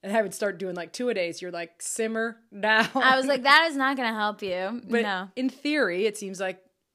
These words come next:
Speaker 1: if you work harder, you should get more results.
Speaker 2: For sure.
Speaker 1: Right.
Speaker 2: But
Speaker 1: But
Speaker 2: if
Speaker 1: I
Speaker 2: you're
Speaker 1: get it.
Speaker 2: not
Speaker 1: Physically, it doesn't work that way.
Speaker 2: Exactly.
Speaker 1: But
Speaker 2: Physically, it doesn't
Speaker 1: mentally,
Speaker 2: work that
Speaker 1: you think that.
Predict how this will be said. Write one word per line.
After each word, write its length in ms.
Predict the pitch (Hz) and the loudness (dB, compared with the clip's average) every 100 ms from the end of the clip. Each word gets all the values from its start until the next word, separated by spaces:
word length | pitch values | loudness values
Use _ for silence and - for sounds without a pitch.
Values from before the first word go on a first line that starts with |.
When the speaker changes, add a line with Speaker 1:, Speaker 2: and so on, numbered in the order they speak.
| _ _ _ | _ _ _
Speaker 1:
if 220 | 208 202 208 | -12 -10 -10
you 120 | 196 | -8
work 260 | 175 180 | -6 -6
harder, 500 | - 160 156 180 214 - | -4 -4 -4 -8 -8 -14
you 100 | 196 | -20
should 180 | 170 175 | -16 -12
get 160 | 165 175 | -12 -12
more 140 | 147 | -12
results. 500 | 180 240 277 - - _ _ | -8 -2 -2 -2 -14 _ _
Speaker 2:
For 120 | 381 | -8
sure. 400 | 370 226 190 277 311 | -4 -2 -2 -4 -4
Speaker 1:
Right. 280 | 226 - - _ _ | -6 -6 -16 _ _
Speaker 2:
But 180 | 233 220 | -16 -2
Speaker 1:
But 140 | 294 233 | 2 4
Speaker 2:
if 80 | |
Speaker 1:
I 40 | 220 | 4
Speaker 2:
you're 60 | 240 | 4
Speaker 1:
get 120 | 226 | 2
it. 20 | |
Speaker 2:
not 200 | 269 254 | 2 0
Speaker 1:
Physically, 260 | 226 196 175 | 0 -4 -8
it 60 | 151 | -8
doesn't 220 | 156 160 | -12 -10
work 160 | 160 - | -16 -12
that 140 | 151 | -4
way. 60 | 269 | -4
Speaker 2:
Exactly. 360 | 269 349 339 190 | -2 -4 -4 -6
Speaker 1:
But 60 | |
Speaker 2:
Physically, 140 | 240 240 | -2 -2
it 40 | |
doesn't 80 | 214 | 0
Speaker 1:
mentally, 480 | 269 262 214 185 175 | 0 0 -2 -4 -6
Speaker 2:
work 100 | - | -12
that 80 | 202 | -16
Speaker 1:
you 80 | |
think 360 | 190 - 247 - | -16 -8 -10 -10
that. 280 | 135 - | -18 -18